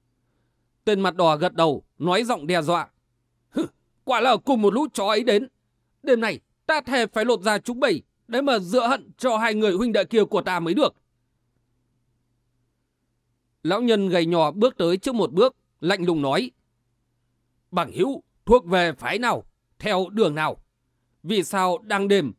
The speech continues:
lại xâm nhập bổn bảo? Lão phu là Ngân Đàm Tẩu Thượng Cơ, hỏi người đấy." "Lão già kia, ngươi làm chức gì dưới trướng của Hoàng Cực?"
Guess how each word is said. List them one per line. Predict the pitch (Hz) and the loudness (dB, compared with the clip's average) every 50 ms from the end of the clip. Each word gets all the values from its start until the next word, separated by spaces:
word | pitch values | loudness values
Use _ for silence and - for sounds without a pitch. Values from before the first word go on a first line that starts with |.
| _ _ _ | _ _ _
lại | 180 214 247 220 202 196 | -2 -2 0 0 -2 -4
xâm | - - 262 220 | -2 -2 -2 0
nhập | 208 196 170 - _ | 0 0 -2 -2 _
bổn | - 240 214 165 151 | 0 2 2 2 0
bảo? | 160 151 151 123 85 - _ _ _ _ _ _ _ _ _ _ _ _ _ | -2 -4 -4 -4 -6 -12 _ _ _ _ _ _ _ _ _ _ _ _ _
Lão | 175 226 254 247 | -4 -4 -4 -2
phu | - 262 240 233 220 | 0 0 0 2 2
là | 208 202 196 185 | 2 2 2 2
Ngân | 175 180 190 214 240 220 208 | 2 0 2 2 0 0 0
Đàm | 208 180 160 143 135 | -2 -2 -2 -4 -4
Tẩu | - - 233 170 135 | 0 0 0 0 0
Thượng | - - 240 202 143 | 0 0 0 0 2
Cơ, | - 196 202 175 135 - _ _ _ _ _ _ _ _ _ | 0 0 2 2 0 -4 _ _ _ _ _ _ _ _ _
hỏi | _ 160 185 208 165 156 | _ 0 0 0 0 0
người | 180 214 240 220 160 | 2 4 6 6 6
đấy." | 165 151 - - _ _ _ _ _ _ _ _ _ _ _ _ _ _ _ _ _ _ _ _ _ _ _ _ _ _ _ _ _ _ _ _ _ _ _ _ _ _ _ _ _ _ _ _ _ _ _ | 4 2 0 -2 _ _ _ _ _ _ _ _ _ _ _ _ _ _ _ _ _ _ _ _ _ _ _ _ _ _ _ _ _ _ _ _ _ _ _ _ _ _ _ _ _ _ _ _ _ _ _
"Lão | 131 170 214 240 | -4 -2 -2 0
già | 226 208 156 | -2 -2 -2
kia, | - 180 180 143 101 - _ _ _ _ _ _ _ _ | 0 0 0 0 -2 -6 _ _ _ _ _ _ _ _
ngươi | 202 240 262 240 | 4 4 6 6
làm | 214 190 180 | 4 2 0
chức | - 302 254 | -4 -6 -4
gì | 208 214 208 180 147 | 0 0 2 2 2
dưới | 131 151 190 202 | 2 2 2 2
trướng | 196 - 185 180 202 254 | 2 0 -2 -2 -2 -2
của | 247 233 196 180 | 0 0 2 2
Hoàng | 185 180 156 139 | 2 2 0 0
Cực?" | - 214 202 | -2 -2 -2